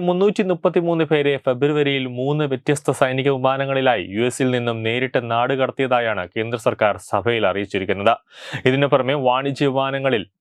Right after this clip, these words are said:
പനാമ വഴി അമ്പത്തിയഞ്ച് ഇന്ത്യൻ പൗരന്മാരെ കൂടി അമേരിക്ക നാട് കടത്തിയതായി വിദേശകാര്യ സഹമന്ത്രി കീർത്തിവർദ്ധൻ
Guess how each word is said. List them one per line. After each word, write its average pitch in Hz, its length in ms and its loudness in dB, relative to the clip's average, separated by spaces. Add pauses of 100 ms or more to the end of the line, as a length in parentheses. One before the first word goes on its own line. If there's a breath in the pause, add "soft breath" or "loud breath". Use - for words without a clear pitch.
പനാമ 135 440 0
വഴി 123 180 0 (180)
അമ്പത്തിയഞ്ച് 131 680 0 (160)
ഇന്ത്യൻ 127 340 0
പൗരന്മാരെ 127 600 0
കൂടി 120 180 2 (180)
അമേരിക്ക 123 440 -2 (120)
നാട് 127 300 0
കടത്തിയതായി 123 440 0 (300 soft breath)
വിദേശകാര്യ 123 640 0 (140)
സഹമന്ത്രി 117 500 -2 (180)
കീർത്തിവർദ്ധൻ 123 720 0